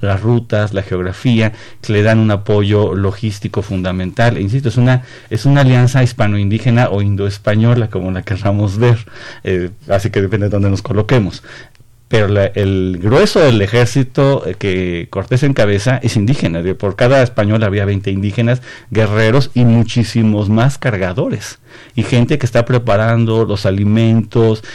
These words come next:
gente que los está apoyando, gente que les informa, espías, eh, de toda índole. En ese sentido es una alianza muy interesante. Puede verse esta, eh, de tipo renacentista, eh, fuera de Europa,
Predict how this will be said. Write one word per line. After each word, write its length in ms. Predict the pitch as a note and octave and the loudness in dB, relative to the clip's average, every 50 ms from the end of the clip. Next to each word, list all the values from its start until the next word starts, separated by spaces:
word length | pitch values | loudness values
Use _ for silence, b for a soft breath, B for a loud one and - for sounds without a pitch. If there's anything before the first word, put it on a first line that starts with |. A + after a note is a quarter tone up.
| B B B | B B B
gente 300 | - A#2 A2 G#2 - G#2+ | -2 -2 0 0 0 0
que 120 | A2+ G#2 | 0 0
los 160 | F#2+ F#2 - | 0 0 -2
está 240 | G#2 F#2+ - - G#2 | -2 -4 -2 -2 -2
apoyando, 800 | G2+ G2+ - G2+ G2 F#2+ G2 A#2 A#2 A2+ A2+ A2+ G#2 G2+ A2 G#2 | -2 -2 -2 -4 -2 0 0 2 2 4 2 2 2 0 0 -2
gente 300 | G2+ G#2 G2+ G2 G2+ G#2+ | -2 -2 -4 -4 -4 -6
que 240 | - - G2+ F2+ G2+ | -4 -4 -2 -2 -2
les 520 | F2 F#2 F2+ F2+ F2 E2+ E2+ F2 F2+ - - | -2 -4 -4 -6 -6 -6 -6 -6 -6 -4 -4
informa, 680 | G2+ G2+ G2 - A#2 A2+ A2+ A2 A2 A2 G#2+ G2+ G#2 | -4 -4 -2 0 2 2 2 2 2 2 0 0 -2
espías, 960 | G#2 - - F#2+ - - - B2 A#2 A#2 A#2 A2+ A2+ A2 G#2+ G#2+ G#2+ G#2 G2+ - B B B B B B B | -2 -4 -6 -8 -10 -8 -4 0 2 2 4 4 4 2 2 2 0 -2 -6 -8 B B B B B B B
eh, 180 | - - - - | -8 -8 -6 -4
de 120 | A2 G#2+ G2+ | -4 -4 -2
toda 280 | - A#2+ G#2+ G#2+ G2+ | 0 0 0 2 0
índole. 300 | F#2+ F2+ F#2 E2+ D#2+ - | 0 0 -2 -4 -6 -2
En 80 | F2+ G#2 | 0 0
ese 140 | A#2+ B2+ - | 2 2 2
sentido 320 | D3+ C#3 - - B2+ B2+ | 2 0 2 2 2 2
es 80 | A#2+ G2+ | 4 4
una 140 | B2+ A#2+ A2+ | 2 2 2
alianza 320 | G#2 G#2+ A2+ G#2+ - A2 | 2 2 0 2 0 0
muy 140 | G2+ G2+ G#2 | 0 0 0
interesante. 640 | G2+ G2 G#2 G2 G2 F#2+ B2+ A#2+ A#2 - - - B B B B B | -2 -2 -2 -2 -2 0 0 0 0 -2 -4 -12 B B B B B
Puede 220 | - D3+ D3+ D#3 | 0 2 4 4
verse 160 | D3+ D3+ C#3 - | 4 4 2 0
esta, 280 | - - A#2+ A2 G2+ - | 0 -2 -2 -2 -2 -2
eh, 220 | - G2 G2 F#2 | -4 -4 -4 -4
de 120 | F#2 F#2 F#2 | -4 -6 -6
tipo 320 | - - A#2+ - B2 A2+ | -4 -4 -2 0 0 0
renacentista, 880 | G#2 G2+ G2+ G2 F#2+ - G#2 G2+ G2 - A2 G#2 - - G2 G2 G2 - - B B B B B B | 0 0 0 -2 -2 -2 -4 -4 -4 -4 -4 -6 -6 -6 -6 -6 -8 -8 -14 B B B B B B
eh, 120 | - F#2+ F#2+ | -6 -6 -4
fuera 300 | G2+ - A2+ G#2+ G#2+ G#2 | -2 0 2 2 4 4
de 60 | G2+ | 4
Europa, 500 | G2+ A2 D3+ D3+ C#3 - A#2+ B2 D#3+ - | 4 4 4 4 4 2 2 0 0 -2